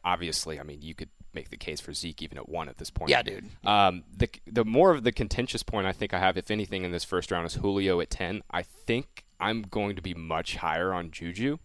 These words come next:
Speaker 1: than a, I, I, it would seem I'm gonna be higher on Juju
Speaker 2: So,
Speaker 1: than
Speaker 2: so,
Speaker 1: you.
Speaker 2: so Juju
Speaker 1: But I would have
Speaker 2: in your rankings will be ahead of Julio Jones.
Speaker 1: He will be ahead of Julio.
Speaker 2: Wow.
Speaker 1: He will not be ahead of Michael Thomas, who you have going at two, uh, the, the first pick of the second round, who you get to in a sec.
Speaker 2: Juju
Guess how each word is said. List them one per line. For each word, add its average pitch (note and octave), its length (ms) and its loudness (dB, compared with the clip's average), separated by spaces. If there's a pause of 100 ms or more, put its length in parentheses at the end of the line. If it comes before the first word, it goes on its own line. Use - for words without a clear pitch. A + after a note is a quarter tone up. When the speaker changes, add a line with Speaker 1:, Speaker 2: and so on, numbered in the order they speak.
Speaker 1:
than E2+ 280 -6
a, D2 280 -8 (340)
I, - 100 -6 (100)
I, A1+ 160 -10
it - 60 -6
would G2+ 160 0
seem G#2+ 300 0 (440)
I'm - 80 6
gonna F3+ 140 12
be D3+ 80 12
higher C3+ 180 12
on A2+ 80 8
Juju G#2+ 200 6
Speaker 2:
So, B3+ 160 12
Speaker 1:
than A3+ 100 12
Speaker 2:
so, A#3+ 160 12
Speaker 1:
you. - 200 6 (100)
Speaker 2:
so G#3+ 340 12
Juju G3 800 10
Speaker 1:
But A2+ 80 10
I C3 120 12
would A#3 120 12
have - 100 12
Speaker 2:
in A#3+ 100 12
your A#3+ 160 12
rankings G#3 440 10
will F#3+ 120 10
be F3 380 4
ahead E3 260 10
of D#3 300 8
Julio D#3+ 260 8
Jones. A#2+ 440 2
Speaker 1:
He B2 120 0
will C3+ 140 10
be A#2+ 160 6
ahead A2 240 6
of G#2 80 4
Julio. E2+ 600 0
Speaker 2:
Wow. - 520 0
Speaker 1:
He A2+ 80 0
will G#2 80 2
not A#2 240 6
be B2+ 120 4
ahead G#2+ 120 4
of F2+ 80 2
Michael F2 240 0
Thomas, E2+ 440 0
who F2+ 80 -6
you E2+ 160 -2
have E2 340 0 (320)
going E2 240 -2
at D#2 140 -6
two, E2 260 -2 (100)
uh, D2+ 180 -2
the, D2 140 -18 (120)
the E2+ 60 -6
first - 280 -2
pick - 140 -4
of - 40 -12
the A#1 60 -10
second - 280 -10
round, B1+ 180 -14
who E2 100 -6
you C#2+ 100 -8
get - 160 -10
to - 120 -12
in - 60 -14
a - 40 -14
sec. - 240 -10
Speaker 2:
Juju F3+ 840 8